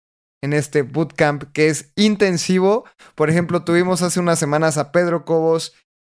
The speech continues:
en Espacio Cripto, lo entrevistamos y ahí es en donde aprendió a programar. Él no estaba en la industria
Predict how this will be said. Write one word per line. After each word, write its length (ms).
en 500
Espacio 440
Cripto, 340
lo 100
entrevistamos 800
y 100
ahí 120
es 140
en 80
donde 200
aprendió 440
a 80
programar. 680
Él 220
no 80
estaba 680
en 160
la 80
industria 880